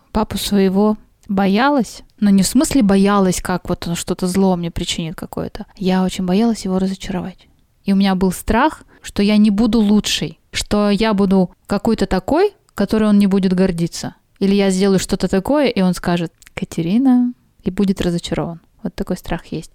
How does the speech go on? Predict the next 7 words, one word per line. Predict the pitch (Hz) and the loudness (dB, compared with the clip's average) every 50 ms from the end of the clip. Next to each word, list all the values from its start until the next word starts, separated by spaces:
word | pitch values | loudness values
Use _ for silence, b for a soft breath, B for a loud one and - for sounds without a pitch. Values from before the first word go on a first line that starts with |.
| _ - | _ -2
Был. | 196 226 233 196 - _ _ _ - | 0 2 2 0 -2 _ _ _ -10
Сейчас | - 220 - - 262 - - | -10 -6 -2 -2 -4 -2 -2
нет. | 208 202 - - _ _ | -4 -4 -4 -8 _ _
Закрыла | 202 190 185 202 196 - 202 196 190 180 175 | -2 0 0 -2 0 0 0 0 2 0 -2
все. | - - - 170 165 - _ _ - | -4 -6 -10 -10 -12 -12 _ _ -20
Слава | - - 190 190 190 185 170 | -8 -4 -2 0 0 0 -2
богу. | 170 160 160 160 | -4 -6 -8 -8